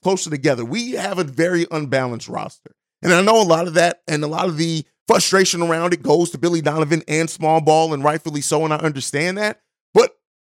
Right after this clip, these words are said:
it's, it's not all completely as gloom as some Bulls fans would have you believe. And so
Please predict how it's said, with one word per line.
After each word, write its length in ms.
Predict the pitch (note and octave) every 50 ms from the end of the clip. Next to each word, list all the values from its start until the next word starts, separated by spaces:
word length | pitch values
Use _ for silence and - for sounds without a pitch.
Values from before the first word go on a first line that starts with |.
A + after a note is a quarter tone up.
| - -
it's, 200 | G3 - - -
it's 200 | - G#3 - -
not 200 | A3 B3 B3 - -
all 460 | G3+ G3+ G3+ G#3 G#3 G3+ G3+ G3 _ _ -
completely 520 | F3 D3+ - F#3+ G3+ F3 F3+ F#3 F3+ - -
as 280 | D3+ D#3+ F3 D#3+ C#3
gloom 300 | C3 C#3 D3+ D#3 D3+ C#3+
as 80 | C#3+ C#3
some 240 | - D#3 D#3+ D#3+ C#3+
Bulls 260 | D3 D#3 D3+ D3 -
fans 380 | - D3 C#3 C#3+ C#3+ C#3 B2+ - _ _ _ -
would 160 | E3+ G#3 G3
have 340 | E3+ D3+ E3 F3 F#3 E3+ E3+
you 100 | F3+ E3
believe. 540 | C#3 D#3 D3 C#3 D3+ G3 G#3+ G3 D3 A2+
And 100 | C#3 C3
so 300 | - - E3+ E3+ E3 -